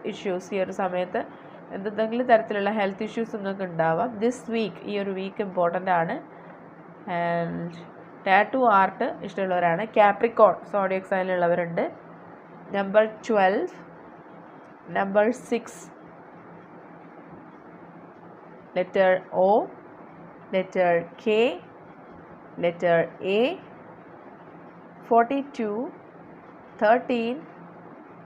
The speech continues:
തേർട്ടി എയ്റ്റ്, തേർട്ടി വൺ, നമ്പർ ഫോർ, ലെറ്റർ V, സ്പിരിച്വലി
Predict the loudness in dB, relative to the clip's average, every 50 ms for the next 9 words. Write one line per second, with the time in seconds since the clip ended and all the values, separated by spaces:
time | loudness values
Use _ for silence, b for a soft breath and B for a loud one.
0 | -20 -20 -20 -20 -20 -20 -20 -20 -20 -20 -20 -6 0 2 2 2 2 0 -2 -4
1 | -4 -2 0 2 2 2 2 0 -2 -8 -14 -18 -20 -20 -20 -20 -20 -20 -20 -20
2 | -20 -20 -20 -20 -20 -20 -20 -20 -20 -20 -6 0 2 2 2 2 0 -2 -2 -2
3 | 0 2 4 4 4 2 0 -6 -14 -18 -20 -20 -20 -20 -20 -20 -20 -20 -20 -20
4 | -20 -20 -20 -20 -20 -20 -16 -6 -2 -2 -2 -2 0 2 2 2 2 0 -4 0
5 | 2 4 6 6 4 2 0 -4 -8 -16 -20 -20 -20 -20 -20 -20 -20 -20 -20 -20
6 | -20 -20 -20 -20 -20 -20 -20 -20 -20 -20 -20 -20 -20 -20 -20 -20 -20 -20 -20 -20
7 | -20 -20 -20 -20 -20 -20 -20 -20 -20 -20 -10 -4 -2 -2 -2 0 2 4 4 4
8 | 2 0 -4 -6 -8 -6 -6 -6 -8 -8 -10 -14 -20 -20 -20 -20 -20 -20 -20 -20
9 | -20 -20 -20 -20 -20 -20 -20 -20 -20 -20 -20 -20 -20 -20 -20 -20 -20 -20 -14 -2
10 | 0 0 2 2 0 0 2 2 2 2 2 -2 -4